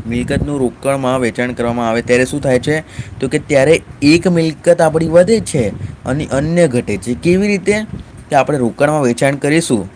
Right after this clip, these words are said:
તો આપણી એક મિલકત વધશે અને બીજી ઘટશે. કેમ કે આપણે વેચાણ કરીશું એક તો બીજી તો રોકડા જવાના જ છે ને. ઓકે? એની ડાઉટ્સ કમેન્ટ કરી શ-, જણાવી શકો છો. ઓકે?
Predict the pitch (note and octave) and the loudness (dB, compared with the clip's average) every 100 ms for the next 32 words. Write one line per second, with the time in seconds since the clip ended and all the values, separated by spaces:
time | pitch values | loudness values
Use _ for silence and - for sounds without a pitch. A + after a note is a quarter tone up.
0 | - - - - - - D#3 - A#2 - | -16 -16 -16 -18 -16 0 0 2 0 0
1 | D#3+ - C3+ D3+ D3+ D#3 D#3 D3 E3 D3 | -2 -2 0 0 0 -2 0 2 2 4
2 | C#3 D#3+ - F3 G#2 - - - - - | 2 0 0 2 0 -2 -14 -18 -18 -10
3 | A#2+ C#3+ C#3 C#3+ D3 D#3 C3+ D3 B2+ B2+ | -4 -2 0 0 2 2 2 0 -2 -2
4 | C#3+ C3 F3 F3+ - - - - A#2 D#3+ | -6 0 0 0 -4 -16 -14 -6 0 2
5 | C#3 B2 B2 E3 E3 E3 E3 D#3+ F#3 C#3+ | 4 2 2 2 2 2 0 2 2 2
6 | C#3+ E3+ D#3 D3 D#3+ F3 E3+ - B2 C3+ | 2 0 0 0 0 2 2 0 -2 0
7 | D#3+ D#3+ D3 D3 D#3+ F3 - F#3 F3 G#2 | 4 4 4 2 2 2 2 2 2 -2
8 | - - - - - - - - - - | -6 -12 -14 -16 -16 -20 -20 -18 -16 -14
9 | - B2 B2 G3+ F#3+ - B2+ C#3 C#3+ F3+ | -12 -10 -2 -2 -2 -4 -2 2 2 2
10 | - - - B2+ C3+ C3 C3 B2+ A2 A2+ | -2 -10 -6 -4 -4 -4 -4 -4 -6 -4
11 | B2+ C3 B2 G#2 G2+ G2+ A2+ F3 | -2 -2 -4 -8 -8 -8 -8 -8